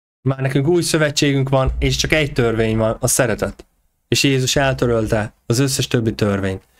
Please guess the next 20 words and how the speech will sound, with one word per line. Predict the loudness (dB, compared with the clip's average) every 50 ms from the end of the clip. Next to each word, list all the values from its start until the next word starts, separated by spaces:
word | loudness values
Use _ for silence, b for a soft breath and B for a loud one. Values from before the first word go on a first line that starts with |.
| b b b
mert | -2 0 0 0
az | 0 0 0
egy | 0 0
bűn | 0 0 0 0 2 0
volt, | 0 0 -2 -2 -4 -4
az | -6 -6 -4 0
átok, | 0 0 0 0 -2 -4 -6 -6 -6 -8
sőt, | -4 -2 -2 0 0
az | 0 0
bűn | 0 0 0 2 2
már | 0 0 0 0 0 -2 -4 -4 -8 -4
azt | -2 -2 -2 0 0
csinálni. | 0 0 2 2 0 0 -2 -4 -6 _ _ _ _ _ _ _ _ _ _ _ _ _ _ _ _ _ _ _ _ _ _ _ -2
És | -2 0 0 2
ki, | 0 0
gondoljon | 2 2 0 2 2 2 2 2
mindenki | 2 2 0 0 0 0
az | 0 0 0
ideológiára | 0 2 2 2 2 2 2 2 2 2 2 2 2 2 2 2 2 0 0
úgy, | 2 2 2 2 2 2 0 -2 -4